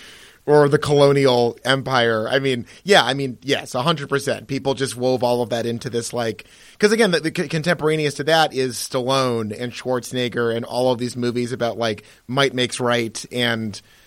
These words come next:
you know, supremacy and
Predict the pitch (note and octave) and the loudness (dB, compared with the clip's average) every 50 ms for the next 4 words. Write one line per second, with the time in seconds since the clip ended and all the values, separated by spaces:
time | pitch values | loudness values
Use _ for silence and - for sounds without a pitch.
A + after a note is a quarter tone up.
0 | _ _ _ _ - B2 B2+ A#2+ A#2 G#2+ G2+ G2+ - - C3+ B2+ - B2 A#2+ A#2+ | _ _ _ _ -4 -2 0 2 2 0 0 -2 -2 -2 -2 0 0 0 0 0
1 | A#2 A2 - B2 A#2 A2+ A2+ G#2+ G#2 G#2 G#2+ - - - A#2 A#2 A2+ A2+ G#2+ G#2+ | 0 -2 0 0 0 2 2 0 -2 -4 -6 -6 -6 -2 -2 0 0 -2 -2 -4
2 | G#2 G2+ - | -6 -8 -8